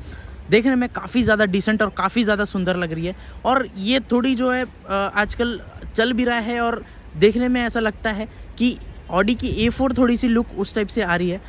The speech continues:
तो हाँ, बढ़िया look इस बार आ रहा है। मतलब जैसे कि अब पहले लोग बोलते थे कि Swift और Dzire, जैसे कि for example ये अपने सामने Dzire है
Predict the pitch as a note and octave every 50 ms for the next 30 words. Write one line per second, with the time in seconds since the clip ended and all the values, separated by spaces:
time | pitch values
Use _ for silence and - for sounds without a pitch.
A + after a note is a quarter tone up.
0 | - - - - G3+ F#3 G#3+ A3 A#3 A#3 - - - F3+ F#3 G3+ A3+ A#3 A3 A3
1 | A3 - - G3 G3 - F#3 F#3 F3+ F3 F3 F#3 G3 - - - - - - A3
2 | G3 - G#3 G3+ - A#3 - A#3+ A3+ - - F#3+ F#3+ G#3 G#3+ G#3+ G#3 G3+ F#3+ F3+
3 | F#3+ F#3+ F3+ F#3 F#3+ F3+ G3 G3 - - - - - - G#3 A3 G3 - - -
4 | - B3 C4 - - - A3 - - - - D#3+ F3 F3+ F#3 F3+ F3 F3+ E3+ F#3
5 | F#3+ F3+ G3+ G3 G3 G3 G3 F#3+ - - D3 F3+ F3 G3+ F3+ F3+ - G3+ F#3+ F#3+
6 | G3 G3 F#3+ F3 G3+ G#3+ G#3+ - - - - - - F#3 A3 G#3+ G3+ A3 A#3 -
7 | B3 A#3 A#3+ A#3 G3 F3 E3+ E3 G3 G3+ G#3 G3+ F3+ F#3 F#3+